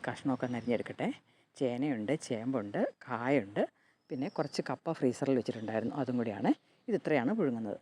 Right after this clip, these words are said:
ഇത് ഇത്രയും പുഴുങ്ങുന്നത് പറഞ്ഞാൽ നമ്മൾ, ഏ, സാധാരണ രീതിയിൽ ഈ ഇവിടെ കഞ്ഞി സദ്യക്ക്,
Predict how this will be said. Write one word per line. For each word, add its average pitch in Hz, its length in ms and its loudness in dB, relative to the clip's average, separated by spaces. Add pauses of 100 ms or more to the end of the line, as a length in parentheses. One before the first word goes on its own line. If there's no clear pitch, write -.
ഇത് 185 120 -2
ഇത്രയും 208 200 2
പുഴുങ്ങുന്നത് 170 360 2
പറഞ്ഞാൽ 139 240 2 (540)
നമ്മൾ, 214 200 -2 (260)
ഏ, - 20 6 (380)
സാധാരണ 190 460 4 (300)
രീതിയിൽ 165 300 6 (640)
ഈ 180 60 2 (100)
ഇവിടെ 170 240 0
കഞ്ഞി 175 320 2
സദ്യക്ക്, 151 460 2